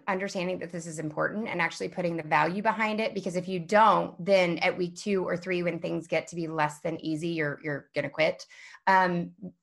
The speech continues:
so outside of that, uh, I would actually say,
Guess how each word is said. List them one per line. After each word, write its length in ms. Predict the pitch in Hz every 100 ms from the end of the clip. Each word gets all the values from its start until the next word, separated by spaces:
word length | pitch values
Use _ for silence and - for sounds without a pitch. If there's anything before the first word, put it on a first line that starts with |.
| _
so 280 | - 196 -
outside 320 | 220 247 247
of 100 | 214 170
that, 280 | 156 147 - - _ _ _ _ -
uh, 400 | 196 190 185 185 185 _ _ _ _ _ _ 202
I 60 |
would 160 | 202 208
actually 460 | 208 208 - 247 233
say, 560 | 220 202 196 220 220